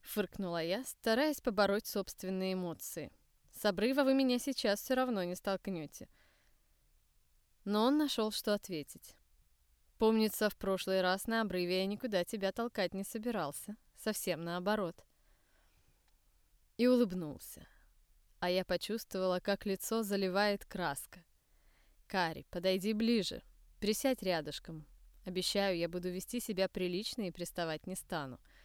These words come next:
И хитро добавил: «Только если сама попросишь». Да, Делир улыбался, но я прекрасно видела, что чувствует он себя плохо. Потому и решилась подойти.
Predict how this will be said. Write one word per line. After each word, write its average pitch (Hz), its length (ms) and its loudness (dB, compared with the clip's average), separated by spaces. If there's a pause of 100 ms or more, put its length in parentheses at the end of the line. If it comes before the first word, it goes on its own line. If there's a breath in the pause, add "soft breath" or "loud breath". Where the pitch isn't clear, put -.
(760 soft breath)
И - 80 -4
хитро 233 380 0
добавил: 170 580 0 (460)
«Только 185 280 -2
если 175 300 -4
сама 240 380 -2
попросишь». - 680 -14 (1300 soft breath)
Да, 180 400 6 (100)
Делир 190 440 0
улыбался, 190 680 0
но 175 160 -6
я 180 220 -2
прекрасно 196 640 -2
видела, 190 400 0
что - 180 -8
чувствует 180 560 -4
он 185 140 -2
себя 170 320 -2
плохо. 160 500 -8 (800)
Потому 202 360 4
и 285 80 4
решилась 233 440 0
подойти. 175 640 -4